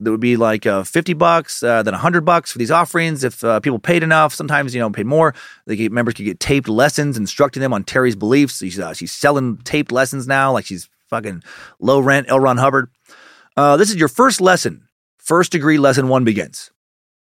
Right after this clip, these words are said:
It is yours in a special way since the knowledge contained within is said, uh, is,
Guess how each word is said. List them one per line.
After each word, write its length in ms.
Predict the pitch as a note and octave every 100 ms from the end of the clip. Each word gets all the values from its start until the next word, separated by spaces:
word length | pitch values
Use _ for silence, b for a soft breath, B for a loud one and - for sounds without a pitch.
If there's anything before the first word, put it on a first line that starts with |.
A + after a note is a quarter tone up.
| _ -
It 100 | A#2
is 140 | A2
yours 340 | D3 F3+ F3+ D#3
in 80 |
a 60 | B2
special 380 | - D#3 D#3 D3
way 200 | B2+ B2+
since 220 | B2+ A#2+
the 60 | A2+
knowledge 280 | C3 D3+
contained 320 | - C#3+ D3 C#3+
within 360 | C3 B2+ B2+
is 180 | G#2+ G#2+
said, 300 | B2+ A#2+ A2 -
uh, 240 | G#2+ G#2 -
is, 320 | A2 G2+